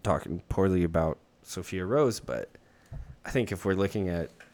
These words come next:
two of the pure up-and-comers in the women's division in O V W right now, there's nothing that Sophia Rose has that Riley Matthews doesn't have and that Riley Matthews doesn't do better.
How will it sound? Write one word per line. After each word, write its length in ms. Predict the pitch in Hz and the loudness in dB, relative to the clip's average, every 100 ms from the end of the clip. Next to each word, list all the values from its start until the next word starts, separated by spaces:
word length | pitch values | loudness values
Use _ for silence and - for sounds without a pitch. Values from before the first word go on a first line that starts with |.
| _ | _
two 360 | - 123 110 101 | -2 4 6 4
of 160 | 92 95 | 2 -4
the 120 | 90 | -6
pure 520 | - - 123 120 98 | -2 2 6 8 8
up-and-comers 680 | 110 135 123 135 139 135 131 | 4 0 0 0 0 -2 0
in 60 | |
the 80 | 107 | 0
women's 300 | 110 123 123 | 2 2 0
division 520 | 123 127 123 127 120 | -2 -2 -2 -2 -2
in 140 | 78 107 | 2 2
O 60 | |
V 120 | 110 | 4
W 300 | 107 107 117 | 2 2 4
right 180 | 117 120 | 4 2
now, 300 | 92 123 127 - - - _ _ _ _ _ _ _ _ _ - | 2 2 0 -4 -20 -20 _ _ _ _ _ _ _ _ _ -4
there's 240 | 101 131 | 4 4
nothing 480 | 131 113 110 107 95 | 6 4 4 2 2
that 160 | 92 87 | 2 2
Sophia 400 | 104 90 104 107 | 0 0 2 4
Rose 240 | 107 95 | 6 4
has 280 | - 90 82 | 4 0 0
that 180 | 85 - - _ | -4 -10 -14 _
Riley 280 | - 98 95 | 2 4 4
Matthews 400 | 92 92 - 85 | 4 2 0 -2
doesn't 240 | 92 92 80 | 0 0 0
have 320 | 90 82 78 | 0 0 -2
and 120 | 92 87 | -2 0
that 60 | |
Riley 280 | 78 90 87 | 6 6 6
Matthews 420 | 85 82 78 80 | 4 2 -4 -8
doesn't 260 | 80 82 80 | -6 -6 -6
do 100 | 80 | -10
better. 420 | 80 76 - - | -12 -12 -12 -16